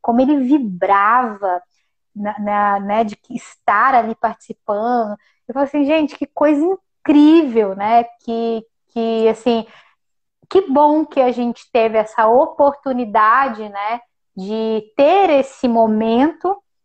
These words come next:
nessa vida, né? E, enfim, foi, foi uma, um tempo que a gente ficou muito próximo e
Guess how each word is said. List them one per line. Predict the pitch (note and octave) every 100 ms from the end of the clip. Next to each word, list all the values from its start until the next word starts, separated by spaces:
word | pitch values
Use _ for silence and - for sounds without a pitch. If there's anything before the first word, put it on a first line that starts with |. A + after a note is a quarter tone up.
| -
nessa | A#3+ B3 A#3+ G#3+
vida, | G#3 A#3 D4+ C4+ A3+
né? | A3 A#3 C4+ C4+ _ _ -
E, | G#3+ A3+ A3+ A3+ A3
enfim, | A#3+ B3+ C4 B3
foi, | A3 - B3+ D#4+ G#4 D#4 A3+ G#3+ _ _ _
foi | D4 F#4+
uma, | F4+ F#3+ -
um | A#3+ A#3+
tempo | - C#4+ F4+ F#4+ B3+
que | -
a | A3+
gente | G#3 A3 G#3
ficou | - G#3+ - G#3+
muito | A3 G#3+ _
próximo | - G#3 G3+ A#3+ - E4+ F4+ F#4+ _ _ _ _ -
e | A#3+